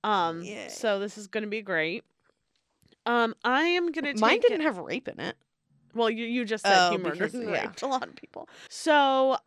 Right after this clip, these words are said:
Speaker 1: I'm gonna take it back a little bit. You know I love my, like, eighteen hundreds Christmas family murders.
Speaker 2: Sure.
Speaker 1: Um,
Speaker 2: That's something I know about you.
Speaker 1: Yeah, the Lawson family
Speaker 2: Yeah.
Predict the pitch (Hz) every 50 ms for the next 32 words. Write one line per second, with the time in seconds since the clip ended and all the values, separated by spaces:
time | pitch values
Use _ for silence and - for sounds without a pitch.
0 | _ - 247 254 269 277 294 320 330 339 311 339 320 320 294 - 277 247 226 -
1 | 240 - - 185 170 - - 180 160 147 170 208 - 254 240 233 240 262 330 359
2 | 294 247 202 190 208 - 240 233 226 220 226 240 247 247 233 226 220 214 214 214
3 | 214 214 202 196 190 180 175 190 180 - - - 208 - - - 208 202 180 190
4 | 185 196 190 175 185 180 175 - - - - 208 185 - - 180 170 175 - -
5 | - - 190 180 175 175 165 160 151 156 156 156 143 95 98 101 117 98 123 247
6 | - - - - - - 269 247 233 214 214 208 196 208 240 208 190 170 165 175
7 | 214 196 208 - - - - 247 233 214 208 233 226 208 214 208 208 220 208 196
8 | 190 190 190 180 185 - 202 208 190 180 175 185 196 - _ - 196 233 220 214
9 | 196 180 180 185 - - 214 208 214 - - 208 196 196 196 202 196 196 190 196
10 | 196 196 202 202 -